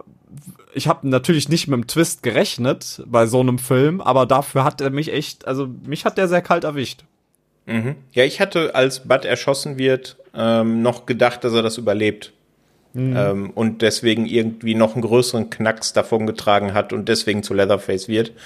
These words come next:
Speaker 2: Also ich hab dem das da noch nicht abgenommen. Daniel, wie, wie hat der Twist auf dich gewirkt? Hat der dich schockiert oder hast du gesagt, ja, sowas hätt's jetzt wirklich nicht auch noch gebraucht?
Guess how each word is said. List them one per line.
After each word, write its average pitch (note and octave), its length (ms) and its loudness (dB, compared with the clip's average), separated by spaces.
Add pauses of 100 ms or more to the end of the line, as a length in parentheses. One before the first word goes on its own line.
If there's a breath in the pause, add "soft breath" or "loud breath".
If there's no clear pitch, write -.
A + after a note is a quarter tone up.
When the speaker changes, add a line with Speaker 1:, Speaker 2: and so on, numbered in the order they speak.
(180 loud breath)
Speaker 2:
Also A#2 140 -2
ich A2+ 80 -2
hab A2+ 120 2
dem A#2 160 2
das A2 140 0
da G#2+ 140 2
noch G2 140 0
nicht A#2+ 240 -6
abgenommen. G#2 600 -2 (580 soft breath)
Daniel, C#3+ 420 0
wie, B2 520 -4
wie A2 40 -2
hat B2+ 140 -4
der A#2+ 100 2
Twist C3 300 -6
auf A2+ 200 -2
dich C#3+ 200 -8
gewirkt? D3+ 320 -2
Hat A#2+ 120 0
der B2 100 2
dich A#2 180 -2
schockiert E3 640 -2
oder C3 160 4
hast B2 180 0
du C3+ 60 -4
gesagt, A#2+ 340 0
ja, A2+ 120 2 (300)
sowas A#2 380 -2
hätt's A#2 160 -4
jetzt - 220 -6
wirklich G2+ 260 -10
nicht - 300 -8
auch G2+ 100 2
noch F#2+ 160 -4
gebraucht? F#2 480 -6